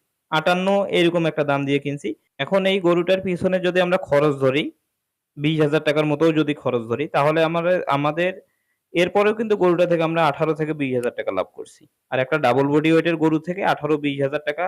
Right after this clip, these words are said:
লাভ করা খুবই সহজ। এজন্যই কিন্তু আমি আপনাদেরকে ডাবল বডি ওয়েটের গরুগুলো কিনতে বলি। আসলে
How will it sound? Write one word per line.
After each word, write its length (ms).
লাভ 240
করা 120
খুবই 320
সহজ। 340
এজন্যই 400
কিন্তু 160
আমি 220
আপনাদেরকে 420
ডাবল 320
বডি 220
ওয়েটের 260
গরুগুলো 400
কিনতে 320
বলি। 280
আসলে 300